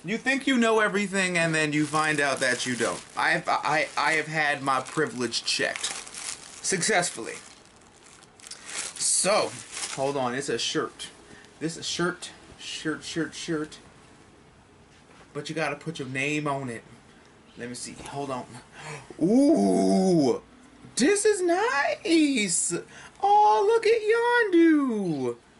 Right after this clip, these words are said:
And Mantis and everybody! Guys, look at this shirt! I'm wearing this shirt for the movie. I'm wearing this shirt for the movie. Like, you guys have no idea. Now, the piece de resistance. Rocket and Groot!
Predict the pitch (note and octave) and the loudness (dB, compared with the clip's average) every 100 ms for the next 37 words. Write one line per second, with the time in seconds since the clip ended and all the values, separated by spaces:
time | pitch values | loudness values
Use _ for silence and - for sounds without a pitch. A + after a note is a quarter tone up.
0 | _ - - - _ _ _ - F4+ D4 | _ -20 -20 -20 _ _ _ -2 2 4
1 | D4+ G4 G#4+ G#4 A4 A4+ - A4 G#4+ G#4 | 4 4 2 4 2 2 0 0 0 0
2 | G#4 G#4+ A#4 A4 F4+ E4 C#4 D4+ F#4+ F4+ | 0 4 2 4 -2 -4 -6 -6 -6 0
3 | G#4+ A#4 - A#4 - - - A#3+ - - | 0 0 0 0 0 -4 -2 2 2 0
4 | C4 E3 F3+ - C3+ A#2+ A2+ C3+ D#3+ F#2+ | 2 2 2 0 -2 -2 0 0 0 -4
5 | F#2+ - - - - - - - - - | -14 -20 -20 -20 -20 -20 -20 -20 -20 -20
6 | - - - - - - - - D3+ D4+ | -20 -20 -20 -20 -20 -16 -16 -8 -6 -2
7 | C#3 A#2+ F3 C3 A2+ A2 A2 D#3+ B2+ - | -2 -2 -2 -2 -2 -8 -2 -2 -2 -16
8 | - - - A#2+ A2+ A2 A#2+ F#3+ A#2+ G2+ | -18 -18 -8 -2 0 -2 -6 -2 0 0
9 | A2+ A2 A#2+ C3 A#2 G2 G2+ D2 D#2+ C3 | 0 -2 -2 0 2 0 -2 -6 -4 -2
10 | C3+ C3+ C3+ E3+ F3 E3+ - A#2 D3 D3+ | 0 0 0 0 0 -2 -6 -2 2 2
11 | D3 D3 C3 D#3 D#3+ F3 D3+ G3 A#3 - | 2 0 2 0 0 0 0 0 0 -2
12 | - - - - - _ - - - - | -4 -8 -20 -20 -20 _ -20 -20 -16 -16
13 | - - - - - - F3+ G3+ E4+ A4 | -18 -20 -20 -20 -20 -10 -6 0 2 4
14 | G#4+ G#4 F#4+ E4+ A4 A#4+ A4+ - | 4 4 4 4 6 6 4 0